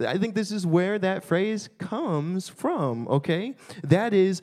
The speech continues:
when people are willing to forgive, they are willing to give up on the details of an episode. But when they are unwilling to forgive,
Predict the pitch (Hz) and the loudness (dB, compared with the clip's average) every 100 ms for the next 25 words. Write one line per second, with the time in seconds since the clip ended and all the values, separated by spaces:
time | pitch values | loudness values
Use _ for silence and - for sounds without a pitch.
0 | - 165 160 - 214 240 214 160 160 180 | 0 2 2 0 -2 0 0 2 2 0
1 | 170 175 - 139 - 214 233 170 165 139 | 0 -2 0 -2 0 0 2 2 2 4
2 | 127 123 160 233 165 139 135 - 135 117 | 2 2 4 4 2 0 -2 2 2 2
3 | - 175 202 - 165 220 - 156 160 147 | 2 4 4 0 -2 0 -2 -4 -4 -2
4 | 139 170 208 - 135 151 - 131 156 180 | -2 -2 -2 0 0 0 0 2 4 2
5 | 175 147 120 117 113 _ _ _ 160 - | 0 -2 0 -2 -4 _ _ _ 0 6
6 | 190 202 226 233 214 - 208 262 220 220 | 6 6 4 4 4 4 2 4 4 2
7 | 220 233 208 185 160 220 220 190 | 2 0 2 2 2 4 6 6